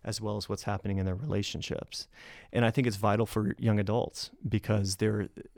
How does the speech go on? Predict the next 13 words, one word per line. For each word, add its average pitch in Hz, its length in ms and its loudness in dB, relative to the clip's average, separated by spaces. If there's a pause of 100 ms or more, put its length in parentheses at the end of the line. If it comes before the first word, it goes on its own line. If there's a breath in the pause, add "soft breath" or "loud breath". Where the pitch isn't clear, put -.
(160)
um, 98 380 0 (300 loud breath)
there's 107 180 4
often 110 340 4
a 95 60 0
feeling 104 600 2
that 98 360 2
there's 98 220 2
so - 120 4
much 104 300 2
outside 98 480 2
of 98 80 -4
their 95 160 -2
control. - 720 -6